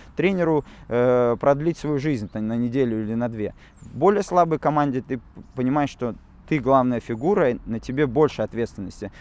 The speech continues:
Ты не можешь ждать, когда выходит команда, э, Куресары на стадион, на арену, на главную, против Ливадии, что кто-то что-то индивидуально сделает. Это невозможно.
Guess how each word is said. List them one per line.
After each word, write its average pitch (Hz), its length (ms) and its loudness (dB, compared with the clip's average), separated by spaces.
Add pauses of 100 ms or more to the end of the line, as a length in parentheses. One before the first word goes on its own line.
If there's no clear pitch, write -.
(160)
Ты - 80 0
не 151 80 2
можешь 156 360 2
ждать, 117 280 0
когда 113 300 -4
выходит 113 420 -4
команда, 113 480 -2 (300)
э, 104 160 -2
Куресары 131 600 4
на 120 160 -2
стадион, 117 600 -4 (220)
на 120 160 2
арену, 180 320 2
на 151 120 2
главную, 139 440 2
против 123 320 -6
Ливадии, 147 500 0 (180)
что - 200 -4
кто-то 180 360 2
что-то 151 360 0
индивидуально 127 500 2
сделает. 107 460 -2
Это 131 140 -4
невозможно. 143 680 0